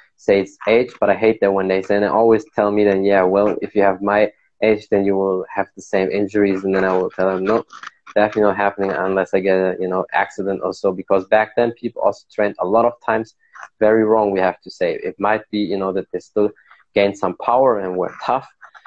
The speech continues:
but I don't think it's, it's toughness, you know, just working out when you're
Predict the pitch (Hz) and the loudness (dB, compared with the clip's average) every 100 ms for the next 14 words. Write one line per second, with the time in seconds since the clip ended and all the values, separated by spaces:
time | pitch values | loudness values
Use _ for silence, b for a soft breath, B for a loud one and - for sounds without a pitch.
0 | B B 98 107 123 117 120 113 104 98 | B B 0 4 4 2 0 0 0 -4
1 | _ - - 95 - _ - 104 - 98 | _ -20 -10 -10 -10 _ -6 -6 -2 -4
2 | - 95 92 90 90 - _ 95 - _ | -2 -2 -2 -4 -6 -10 _ -8 -8 _
3 | _ _ _ _ 101 101 - 98 92 92 | _ _ _ _ 0 0 0 -2 0 -2
4 | - _ - 95 92 90 | -6 _ -4 -2 0 -2